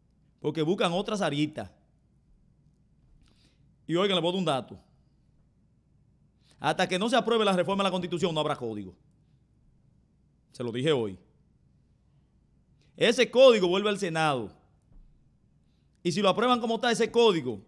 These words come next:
va para el Constitucional. Y hay muchos artículos que son inconstitucionales. Muchísimos. Por eso le están haciendo todas esas observaciones.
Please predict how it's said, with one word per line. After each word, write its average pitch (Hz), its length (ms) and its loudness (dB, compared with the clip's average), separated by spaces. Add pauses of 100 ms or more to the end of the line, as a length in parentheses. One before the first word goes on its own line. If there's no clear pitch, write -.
(140)
va 160 100 0
para 175 100 0
el 160 40 -8
Constitucional. 139 720 -8 (4000)
Y 156 80 -2
hay 202 160 6
muchos 233 240 2
artículos 202 400 0
que 160 80 -2
son 170 140 -4
inconstitucionales. 143 840 -8 (1800)
Muchísimos. 175 580 -2 (800)
Por 123 140 -8
eso 123 100 -6
le 156 60 -2
están 180 160 -2
haciendo 196 200 -2
todas 196 160 -4
esas 196 80 -2
observaciones. 165 680 -4